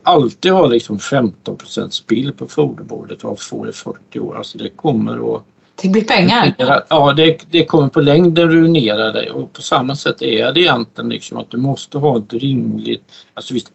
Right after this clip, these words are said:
Speaker 1: du har alltid spill med djur, men du kan inte ha femton, tjugo procent spill hela ditt liv på fårbordet, för då blir det ingenting. Och så är det också på, på bet, att det här fållindelan, det är centralt. Du måste få en jämn avbetning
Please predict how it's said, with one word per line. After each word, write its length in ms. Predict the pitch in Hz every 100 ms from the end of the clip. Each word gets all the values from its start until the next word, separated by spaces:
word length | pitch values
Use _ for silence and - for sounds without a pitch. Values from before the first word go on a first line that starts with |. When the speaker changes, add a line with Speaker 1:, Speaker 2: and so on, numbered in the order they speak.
| _
Speaker 1:
du 60 | 131
har 100 | 147
alltid 300 | 113 - 113
spill 440 | - 135 180 117 -
med 120 | 117
djur, 200 | 117 104 -
men 100 | 123
du 80 | 120
kan 200 | 123 131
inte 220 | 123 110
ha 420 | 104 151 117 117 - _ _ _ _ _ _ -
femton, 460 | 151 110 - 107
tjugo 600 | 101 - 147 - - 117 - -
procent 440 | - - 113 - -
spill 560 | - 117 110 107 104 - -
hela 200 | 110 110
ditt 200 | - 113
liv 240 | 135 135
på 160 | - -
fårbordet, 640 | 151 120 110 110 110 -
för 100 | 117
då 60 | 113
blir 300 | 123 110 117
det 60 | 151
ingenting. 400 | 147 127 151 120
Och 80 | 113
så 120 | 151
är 280 | 143 123 165
det 60 |
också 400 | 156 - - 123
på, 320 | - - 57 - _ _ _ _
på 60 | 113
bet, 440 | 113 139 123 - 113
att 120 | -
det 80 | 127
här 80 |
fållindelan, 1000 | - - - 147 135 113 110 113 113 120
det 100 | 120 143
är 80 |
centralt. 640 | 147 147 139 - 120 110 -
Du 60 |
måste 400 | 127 120 - 147
få 160 | 147 131
en 80 | 117
jämn 360 | 127 110 110
avbetning 840 | 58 57 - - 55 - - -